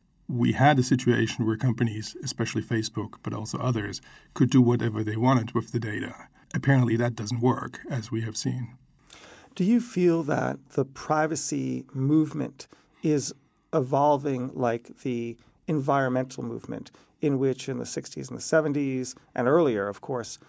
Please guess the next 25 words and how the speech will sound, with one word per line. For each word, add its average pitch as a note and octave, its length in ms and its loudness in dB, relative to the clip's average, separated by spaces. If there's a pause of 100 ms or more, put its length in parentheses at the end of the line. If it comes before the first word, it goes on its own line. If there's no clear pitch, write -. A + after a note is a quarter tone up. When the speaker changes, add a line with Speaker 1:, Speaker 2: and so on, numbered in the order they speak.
(360)
Speaker 2:
there E3 320 4
was D3+ 300 2
just E3 260 -2
no A3+ 220 0
real E3 260 2
appreciation C#3 800 -4
for - 120 -10
these C3+ 160 -4
externalities A#2+ 840 -2
of A#2 100 -10
pollution D3+ 460 -2 (480)
to - 180 -2
economic A#2 380 -4
growth, B2+ 440 0
and C#3 240 0
now D3+ 300 2
we're C#3+ 200 -2
understanding C3 600 -2
the B2+ 160 -6
ec-, C#3 420 -4
externality C3 800 0 (360)
to E3 300 -4
the C#3+ 100 -6
online B2 380 0
economy? B2 500 -4